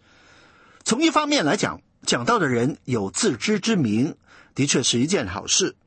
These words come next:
如果没有经过足够的研究就冒失的开声，冒失的发表意见呢，那么保持沉默相对上是更有智慧的。可是呢，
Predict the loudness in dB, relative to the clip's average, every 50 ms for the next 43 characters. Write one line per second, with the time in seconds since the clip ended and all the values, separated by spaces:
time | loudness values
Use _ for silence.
0 | _ _ _ _ _ -20 -20 -20 -10 -4 0 2 2 2 2 0 0 -2 0 0
1 | 2 2 2 2 2 0 0 0 0 2 0 -2 -2 -4 -4 -2 -2 0 0 0
2 | 0 0 0 0 0 0 0 0 2 0 0 0 0 -2 0 0 0 0 -2 -2
3 | -2 -2 0 0 0 0 -2 -2 -4 -4 -2 -2 0 0 0 0 0 -4 -6 -10
4 | _ -20 -20 -20 -8 -4 0 0 0 0 0 -2 0 0 2 2 0 0 -2 -2
5 | -2 0 -2 -2 0 0 0 2 2 2 0 0 0 0 -2 -4 -6 -12 _ _
6 | _ _ _ -2 -2 0 0 0 -4 -6 _ _ _ _ _ _ -6 -4 -4 -4
7 | -4 -4 -2 0 0 0 -2 -2 -4 -4 -2 0 2 2 0 0 -2 -4 -4 -2
8 | -2 0 0 0 0 -2 -2 -2 -4 -4 -4 -6 -10 -20 -16 -10 -6 -4 -2 -2
9 | -2 -2 -2 -2 -4 -2 -2 -4 -4 -2 -2 0 0 0 -2 -2 -4 -4 -6 -10
10 | -20 _ _ _ _ _ _ _ _ _ _ _ _ _ _ _ _ _ _ -20
11 | -20 -20 -20 -20 -10 -4 0 0 2 2 2 2 2 0 0